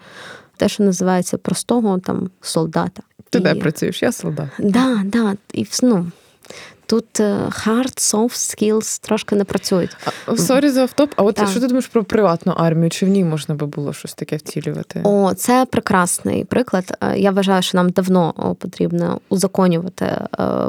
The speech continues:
Speaker 1: приватні армії, е, тому що, ем,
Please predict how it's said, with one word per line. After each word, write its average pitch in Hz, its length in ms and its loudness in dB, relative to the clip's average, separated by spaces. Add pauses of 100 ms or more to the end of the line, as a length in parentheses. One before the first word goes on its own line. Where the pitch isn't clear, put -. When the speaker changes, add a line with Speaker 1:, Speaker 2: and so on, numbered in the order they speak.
Speaker 1:
приватні 180 500 0
армії, 196 460 0 (540)
е, 180 220 -2
тому 185 300 2
що, - 600 -4 (200)
ем, - 440 -4